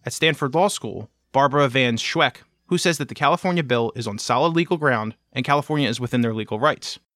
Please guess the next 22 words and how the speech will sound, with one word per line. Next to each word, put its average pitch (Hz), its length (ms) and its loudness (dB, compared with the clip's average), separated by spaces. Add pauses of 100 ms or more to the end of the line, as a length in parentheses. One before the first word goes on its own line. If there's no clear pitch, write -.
(160)
And 117 100 -4
I 80 60 -6
quote, - 260 2 (380)
"An 135 100 -4
agency 196 380 2
that 156 160 2
has 131 160 0
no 147 140 4
power 147 340 4
to - 100 -8
regulate 113 460 -2 (220)
has 117 200 -4
no 131 260 4
power 117 580 0
to - 120 -10
preempt 131 400 0
the 113 60 -6
states, - 500 -4 (160)
according 135 320 0
to - 100 -8
case 101 240 -4
law. 139 320 0